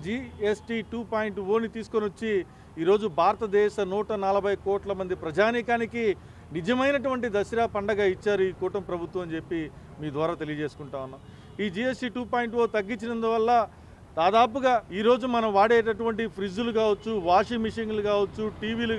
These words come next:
కావచ్చు, కంప్యూటర్లు కావచ్చు, ఫ్యాన్లు కావచ్చు, ఏసీలు కావచ్చు, అదేవిధంగా ఇంట్లో వాడుకునేటటువంటి నిత్యావసర సరుకులు ఏదైతే ఉన్నాయో, నూనె కానించి, ఉప్పు కానించి, పప్పులు కానించి, బియ్యం కానించి, షాంపూ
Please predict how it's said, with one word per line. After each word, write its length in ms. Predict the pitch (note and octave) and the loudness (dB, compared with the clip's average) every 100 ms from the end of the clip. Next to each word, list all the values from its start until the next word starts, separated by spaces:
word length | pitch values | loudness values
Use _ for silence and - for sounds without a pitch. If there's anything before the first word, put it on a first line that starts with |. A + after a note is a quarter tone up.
| G3+ | 2
కావచ్చు, 360 | G3+ G3 A3 A3 F#3 | 2 0 -2 -6 -4
కంప్యూటర్లు 500 | F#3+ A#3 A#3 G#3+ G3+ G#3 | -4 -2 -2 -2 0 2
కావచ్చు, 340 | G3+ F#3+ A#3 A3 - - - - | 2 0 -4 -8 -10 -16 -8 0
ఫ్యాన్లు 320 | F3+ A#3 B3 A3 | 2 2 2 4
కావచ్చు, 400 | G#3+ G#3 - A3+ F#3+ G3 | 4 2 0 -2 4 6
ఏసీలు 300 | A3+ A#3 A3 G#3 | 6 4 4 6
కావచ్చు, 380 | G3 G3 - A3 - - - - D3 | 4 2 -2 -6 -8 -14 -14 -4 4
అదేవిధంగా 460 | G#3 B3+ B3+ A#3+ A3 | 6 6 4 0 -2
ఇంట్లో 220 | A3 A#3+ B3+ | -2 0 4
వాడుకునేటటువంటి 720 | A#3 A3+ G#3+ A3 G#3+ G3+ A3 G#3 G3 | 6 6 2 -2 -2 -2 0 0 -2
నిత్యావసర 560 | F3+ - A#3+ A#3 A#3+ G#3+ F3+ | -4 0 2 2 2 0 2
సరుకులు 280 | G3 G#3 G3 | 0 2 2
ఏదైతే 220 | F#3+ - F#3 | 2 0 -6
ఉన్నాయో, 260 | F3+ F#3+ F3+ - - - - D3 | -4 -4 -4 -8 -18 -18 -12 -2
నూనె 200 | G3 A3+ G#3+ | 0 2 2
కానించి, 340 | G#3 A3 - A3 | 0 0 -2 -4
ఉప్పు 180 | G3 A3+ G#3 | -4 -6 -2
కానించి, 340 | G#3 A3 G3+ G#3+ | 0 -2 -4 -4
పప్పులు 280 | F#3+ G#3 A3 G#3+ | -4 -2 -2 0
కానించి, 320 | A3 A3 G#3+ E3 | -2 -4 -4 -4
బియ్యం 240 | G3 A3+ G3+ | -2 -2 0
కానించి, 340 | G#3 G#3+ G3+ G#3+ - | -2 -2 -4 -6 -2
షాంపూ 260 | G3 A3 | -2 -2